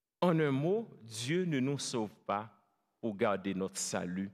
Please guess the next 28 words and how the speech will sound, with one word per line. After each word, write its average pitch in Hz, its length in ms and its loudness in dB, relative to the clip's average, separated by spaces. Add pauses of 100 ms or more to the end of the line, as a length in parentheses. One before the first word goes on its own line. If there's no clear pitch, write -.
(380)
juste 113 720 -4 (100)
sans - 320 0
le 101 160 0
partager. 107 680 -2 (1200)
Et 147 120 2
deuxièmement, 170 840 0 (200)
c'est, 120 340 -2
c'est 107 200 -4
peut-être 113 640 -2
juste 107 460 -6
une 98 180 -2
idée 120 420 -4 (120)
pour 104 140 -10
certains 110 680 -2
commandants, 98 720 -2 (140)
en 92 80 -8
fait, 107 300 -4
certains 117 400 -2
commentateurs 107 720 -2
croient 95 280 -2
que 139 260 -4 (640)
c'est 135 200 -4
parce 160 360 -4
que 175 360 -4
à 120 80 4
l'église 113 420 0
de 101 140 -2
Philippe, 139 520 -6